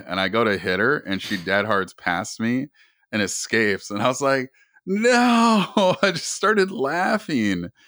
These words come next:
Like, it was a funny moment, and I posted it on TikTok, and I'm laughing at myself, right? I'm just like, "Oh, no." Like, "Oh, it's so annoying." I was like, "Oh, Dead Hard, I'll get you one of these days." And people got mad at me for posting that. They're like,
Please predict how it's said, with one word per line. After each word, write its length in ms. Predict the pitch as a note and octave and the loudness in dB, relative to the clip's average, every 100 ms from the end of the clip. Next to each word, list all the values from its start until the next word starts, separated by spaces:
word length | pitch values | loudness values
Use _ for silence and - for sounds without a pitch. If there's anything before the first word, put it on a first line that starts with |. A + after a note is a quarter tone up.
| _ _ | _ _
Like, 120 | A#2+ C3+ | 0 2
it 40 | |
was 160 | C#3+ C3 | 2 0
a 60 | |
funny 440 | B2+ - C#3 D#3 D3+ | -6 -2 2 2 4
moment, 440 | B2+ D3 E3+ A#2+ | 4 4 4 2
and 80 | F#2+ | 0
I 40 | G2 | 0
posted 360 | - C3 C3 | 0 0 0
it 60 | A#2+ | -2
on 140 | G#2 | -2
TikTok, 560 | - C3+ - F#2 E2+ E2 _ _ _ _ _ _ | -2 -6 -4 -6 -4 -8 _ _ _ _ _ _
and 140 | B2+ B2+ | 0 2
I'm 180 | C3+ A2+ | 2 2
laughing 480 | G2+ G2+ A2 G2+ | 2 2 0 -2
at 80 | F#2+ | -2
myself, 480 | E2+ F2 F2+ F2 - | -2 -2 0 0 2
right? 180 | F#2 G2 | 2 2
I'm 140 | G2+ | 2
just 220 | G#2 A2 A#2+ | 0 -2 -4
like, 220 | C3 C3+ | -6 -6
"Oh, 320 | D#3+ E3 D#3+ | -6 -6 -6
no." 640 | E3+ F3 E3+ E3 D#3+ D#3 D3+ | -8 -8 -4 -4 -2 0 0
Like, 220 | D3 C#3+ C#3 | 0 -2 2
"Oh, 400 | E3+ E3 D3+ D3 | 4 6 6 4
it's 120 | - | 4
so 220 | E3+ D#3 | 4 6
annoying." 640 | D#3 E3+ E3+ E3 D#3 D3 C#3+ | 6 6 4 4 6 6 4
I 40 | C3+ | 2
was 120 | C3+ | 0
like, 140 | B2 | -2
"Oh, 240 | C#3+ D3 C3+ D3 | -2 -2 -4 0
Dead 220 | E3 E3+ | 2 4
Hard, 340 | E3+ E3 E3+ | 4 4 4
I'll 120 | D#3 D#3 | 2 2
get 320 | E3+ E3 - | 0 -2 -2
you 100 | D#3+ | 0
one 160 | D#3 D#3+ | 2 2
of 100 | D#3 | 2
these 220 | D#3 C3+ | 0 2
days." 440 | C3+ C#3 C#3+ C3 | 4 6 4 4
And 180 | B2 G#2+ - _ _ _ _ _ _ _ _ - | 2 2 -2 _ _ _ _ _ _ _ _ -12
people 240 | - C3 - | -10 -8 -6
got 140 | D#3 | 0
mad 300 | C3 A#2 E3 | 2 2 2
at 100 | G#3 | 0
me 140 | C3+ A2 | 0 -2
for 240 | - D2 | -4 -12
posting 540 | - G2 B2 - A#3+ A3 | -4 -2 -2 -2 -2 0
that. 340 | G#2 F2 - | 0 0 -4
They're 140 | G#2 G2+ | -8 -4
like, 260 | G#2 G2+ | -4 -4